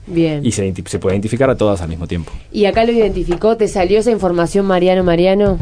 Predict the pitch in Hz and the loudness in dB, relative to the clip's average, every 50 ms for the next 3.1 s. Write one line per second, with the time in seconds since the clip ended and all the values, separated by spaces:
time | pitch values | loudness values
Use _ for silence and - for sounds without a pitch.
0 | - - - - 98 92 87 - - - - 170 - - 175 175 165 147 160 151 | -4 -4 -4 -4 -6 -6 -6 -10 -10 -4 -2 0 0 0 0 -2 -2 0 0 -2
1 | 143 143 - 156 143 139 131 131 131 135 131 - 135 131 131 135 143 135 - 147 | -2 -2 -4 -2 -2 -2 0 0 0 0 0 0 -2 -2 -2 -4 -6 -4 -2 0
2 | 139 139 127 113 104 123 - 101 95 104 98 - - - 92 90 - - 101 98 | 0 2 2 2 0 -2 -6 -10 -12 -12 -12 -14 -16 -18 -18 -18 -16 -14 -12 -12
3 | 101 104 110 | -10 -12 -12